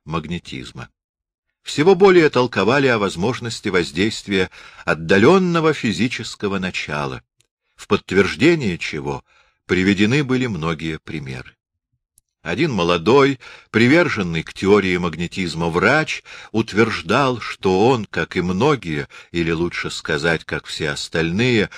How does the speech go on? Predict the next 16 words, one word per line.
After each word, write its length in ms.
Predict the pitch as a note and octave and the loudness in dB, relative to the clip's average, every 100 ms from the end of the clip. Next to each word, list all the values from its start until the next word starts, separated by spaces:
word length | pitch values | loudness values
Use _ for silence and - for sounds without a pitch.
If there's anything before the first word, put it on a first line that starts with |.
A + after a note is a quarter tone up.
| - - | -18 -8
крепкие 760 | - A2+ B2+ A#2+ - - E2 D#2 | 2 4 4 2 -6 -4 -2 -2
магнетизеры, 880 | E2+ D2+ D#2 - D2 - D#3+ F3 E3 - - - | -4 -6 -10 -10 -8 0 2 2 -2 -10 -20 -6
может 500 | E2 D3+ D#3+ D#3+ F2 | 0 0 0 -4 -2
действовать 760 | G2 A2 - - D3 D3 C#3+ - | 0 0 -2 -4 0 0 -2 -6
на 100 | A2+ | -8
своих 480 | - F#2 G#2 A2+ - | -4 -2 0 -2 -6
сомнамбул 880 | - G2 G#2 G2+ A2+ G#2 G#2 A2 - _ _ _ | -6 -4 -2 -2 -2 -2 -2 -2 -6 _ _ _
издали 540 | A2+ B2 G2+ G2+ G2+ G2 | 0 0 0 -4 -4 -6
посредством 800 | E2+ - G2 B2 - - A#2+ G2+ | -10 -6 -2 -2 -4 -6 -6 -4
одного 420 | F2+ F2 F2 F3 | -4 -4 -2 0
только 340 | F3+ E3 - | 0 -4 -4
постоянного 840 | - - - F2 E2+ E2 D#2 D2+ D2+ | -8 -8 -6 -4 -2 -2 -4 -6 -8
мышления 720 | D2 - F2+ F3+ E3+ E3 D#3 - | -8 -4 0 0 0 -4 -4 -6
и 100 | - | -10
твердой 600 | - D#2+ B2+ G#2 G2+ G2+ | -8 -4 -2 -2 -8 -6
воли. 360 | D#2+ F2 D2+ | 0 0 0